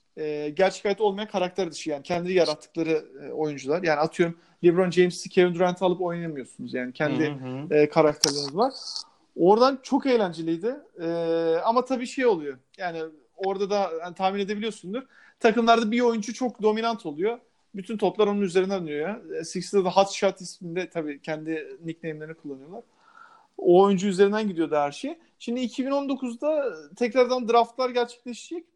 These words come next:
Speaker 1: E, takımdan ikişer tane oyuncularını kendilerini tutma haklarına sahiplerdi. E, onların hepsini belirlediler.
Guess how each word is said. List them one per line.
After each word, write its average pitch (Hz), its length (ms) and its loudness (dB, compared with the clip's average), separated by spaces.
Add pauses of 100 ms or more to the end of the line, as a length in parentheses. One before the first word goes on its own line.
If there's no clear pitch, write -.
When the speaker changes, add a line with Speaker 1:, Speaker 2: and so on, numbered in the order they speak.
(520)
Speaker 1:
E, 185 580 -6
takımdan 247 480 -6 (180)
ikişer 262 520 4
tane 254 260 2
oyuncularını 233 600 0
kendilerini 233 400 -4
tutma 233 300 -8
haklarına 208 480 0
sahiplerdi. 156 640 -4
E, 180 500 -8
onların 190 340 -6
hepsini 190 300 -6
belirlediler. 185 500 0